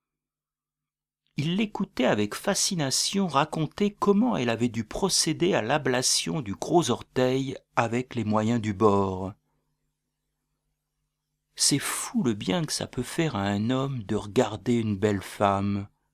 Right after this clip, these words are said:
se dit Jim. Pour rien au monde,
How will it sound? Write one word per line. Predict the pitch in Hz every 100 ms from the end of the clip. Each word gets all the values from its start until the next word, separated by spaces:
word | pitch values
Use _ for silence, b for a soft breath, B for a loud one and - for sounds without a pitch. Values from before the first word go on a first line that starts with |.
| _
se | - -
dit | 98 101
Jim. | 101 98 98 95 95 92 - _ _ _ _ _ _ _ -
Pour | 110 -
rien | 107 170 170
au | 110
monde, | 104 110 113 113 120